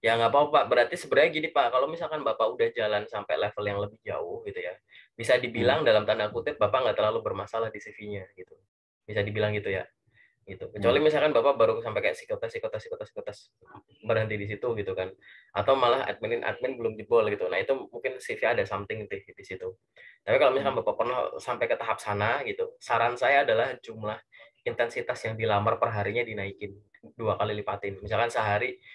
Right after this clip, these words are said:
Speaker 1: biasa ngelamar sepuluh lamaran, bikin dua puluh, biasa dua puluh,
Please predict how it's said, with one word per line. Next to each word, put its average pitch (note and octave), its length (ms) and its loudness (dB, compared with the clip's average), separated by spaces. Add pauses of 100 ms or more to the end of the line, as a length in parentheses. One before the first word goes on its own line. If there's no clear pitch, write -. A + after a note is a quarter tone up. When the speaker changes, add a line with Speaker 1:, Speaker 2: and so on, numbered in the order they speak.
(140)
Speaker 1:
biasa A2+ 240 0
ngelamar A2 400 0 (160)
sepuluh A#2+ 480 -8
lamaran, A2+ 480 2
bikin G#2+ 320 -12
dua G2+ 160 -2
puluh, G#2 400 -10
biasa G#2+ 240 -4
dua G2+ 160 -6
puluh, B2 240 -10